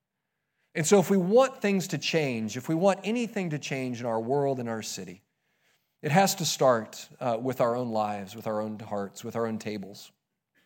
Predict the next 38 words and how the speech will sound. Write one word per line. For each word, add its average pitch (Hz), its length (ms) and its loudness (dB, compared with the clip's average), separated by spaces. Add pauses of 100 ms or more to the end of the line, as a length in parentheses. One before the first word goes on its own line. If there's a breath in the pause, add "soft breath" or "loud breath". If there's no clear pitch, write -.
(2500)
Let's - 160 2
think 175 240 2
backwards 131 540 4
from 139 100 -4
the 123 80 -2
big 131 380 0
to 127 100 -4
the 110 100 -4
small, 98 440 -4
right? 135 180 2
I 147 60 0
think 208 160 -2
we 208 100 0
can 151 120 0
all 160 220 6
agree 123 300 -2
that 117 120 -6
we 123 100 -8
would 123 100 -4
love 143 400 0
to 135 100 -6
live 127 280 -4
in 127 60 -6
a 120 40 -4
world, 95 280 -10 (200)
we'd 127 140 -8
love 160 260 2
to 151 80 -6
live 135 220 -2
in 127 80 -8
a 110 60 -8
city, 107 440 -12 (560)
uh, 147 120 2
where 156 180 2
opportunity 160 680 2
was 117 180 -8
more 113 160 -6
equal, - 260 -16